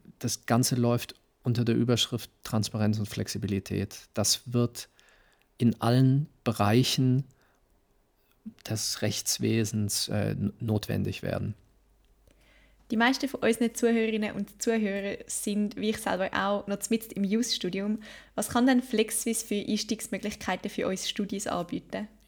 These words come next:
Speaker 1: Es gibt ganz klar, also bei uns zwei Möglichkeiten. Also Variante Nummer eins ist, man wird, äh, Projektjurist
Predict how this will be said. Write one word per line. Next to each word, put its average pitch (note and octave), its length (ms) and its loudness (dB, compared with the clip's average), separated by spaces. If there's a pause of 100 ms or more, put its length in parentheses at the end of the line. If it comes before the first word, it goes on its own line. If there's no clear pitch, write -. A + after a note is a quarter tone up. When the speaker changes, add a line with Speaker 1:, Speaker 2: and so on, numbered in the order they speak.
(600)
Speaker 1:
Es - 140 -6
gibt - 240 0
ganz G#2+ 220 4
klar, G#2+ 300 4
also G#2 180 2
bei F#2+ 160 0
uns G#2+ 320 4
zwei G2+ 360 0
Möglichkeiten. A#2+ 720 -2
Also G2+ 200 0
Variante G2+ 480 2
Nummer G2 260 2
eins G2+ 320 0
ist, - 160 -2
man G#2 160 0
wird, - 400 -6
äh, G#2 440 -4
Projektjurist - 1000 -4